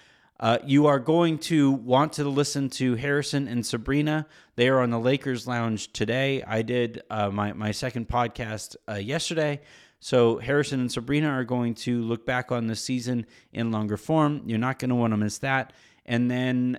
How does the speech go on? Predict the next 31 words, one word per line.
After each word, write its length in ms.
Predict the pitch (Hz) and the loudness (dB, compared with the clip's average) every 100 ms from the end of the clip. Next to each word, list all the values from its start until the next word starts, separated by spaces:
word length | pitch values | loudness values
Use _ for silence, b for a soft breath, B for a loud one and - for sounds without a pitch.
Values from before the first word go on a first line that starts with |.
| - | -8
this 440 | 123 120 123 - | -4 -2 0 -2
next 340 | 127 131 - - | -2 -2 -4 -2
week, 340 | 170 220 - | 0 0 -2
we 260 | 123 120 117 | -2 -2 -2
kick 340 | - 143 139 | -4 -4 -2
off 400 | 139 127 123 - - B B B | 2 2 0 -4 -20 B B B
our 240 | 113 110 110 | 2 4 6
off-season 500 | 147 147 151 147 147 | 6 2 -2 -2 -2
coverage, 500 | 151 147 147 139 123 | 0 0 2 0 -2
our 180 | 101 | -4
looking 320 | 98 104 101 98 | -4 -6 -6 -2
back 320 | 143 151 - | 0 0 -2
coverage, 540 | 135 135 139 127 120 | -2 0 0 0 0
our 160 | 107 110 | 0 0
looking 320 | 135 - 143 | -2 -4 -4
ahead 360 | 143 165 147 123 | -2 -2 -2 -2
coverage, 440 | 110 95 90 - b b b b | -4 -2 -8 -10 b b b b
all 240 | 127 147 | 2 4
of 80 | 131 | 4
that 220 | 120 117 | 0 -4
good 180 | 120 110 | -4 -6
stuff 300 | - 107 - | -4 -4 -4
here 300 | 123 117 117 | 0 0 0
on 280 | 107 107 104 | 0 -2 0
the 200 | 98 95 | -2 -4
Silver 260 | - 156 | -2 -2
Screen 220 | 139 135 117 | -2 -2 0
and 120 | 110 | 0
Roll 320 | 104 101 - b b b _ - | 0 0 -6 b b b _ -6
podcast 680 | 120 120 107 107 98 - - | -4 -4 -6 -4 -4 -6 -10
feed, 400 | 110 95 92 | -6 -6 -6